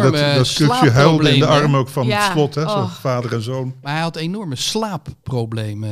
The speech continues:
Speaker 1: heeft hij, eh, opgebiecht.
Speaker 2: Kukçu.
Speaker 1: Echt gekmakend, veel te weinig slaap. En daarvoor heeft hij ook, eh, iemand geconsulteerd. Ik weet niet of het een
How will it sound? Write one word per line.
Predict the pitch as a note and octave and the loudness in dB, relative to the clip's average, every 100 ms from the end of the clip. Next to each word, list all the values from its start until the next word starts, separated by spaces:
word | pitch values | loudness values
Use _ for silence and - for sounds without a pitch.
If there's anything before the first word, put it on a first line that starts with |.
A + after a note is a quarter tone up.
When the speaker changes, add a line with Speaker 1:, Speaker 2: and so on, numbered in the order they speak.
| G#2 | -6
Speaker 1:
heeft | A2+ G#2+ - | -6 -8 -8
hij, | A2+ A2 | -8 -8
eh, | G#2+ | -6
opgebiecht. | C3+ - A#2 A2+ F#3+ - - _ - | -6 -6 -8 -8 -8 -10 -20 _ -8
Speaker 2:
Kukçu. | D3 - G#2 - - | -8 -6 -8 -10 -14
Speaker 1:
Echt | C#3+ - | -12 -8
gekmakend, | - F#3+ - C#3+ F#3 E3+ - A#2+ E3+ - | -2 -2 0 2 2 0 -4 -10 -8 -12
veel | - F#3+ G3 | -10 -6 -6
te | - | -4
weinig | C#3 B2+ B2 A#2 | -2 -2 -4 -6
slaap. | - A#2 C3+ G3+ - _ _ _ _ _ - | -8 -8 -8 -10 -16 _ _ _ _ _ -6
En | C#3+ C3+ C3 | -2 0 2
daarvoor | C#3+ C3+ C3 B2+ | 2 2 0 -2
heeft | B2 B2 - | 0 -2 -4
hij | B2+ | -6
ook, | B2 A#2+ A#2+ | -4 -6 -4
eh, | A#2+ A2+ A2 G#2+ | -4 -4 -6 -4
iemand | C#3+ C3 A#2+ | 0 0 -2
geconsulteerd. | A#2+ - B2 - A2 A#2+ E3 F3 | -8 -6 -6 -4 -8 -6 -8 -10
Ik | - | -8
weet | A#2 | -6
niet | G#2+ | -6
of | - | -10
het | A2 | -14
een | G#2+ | -14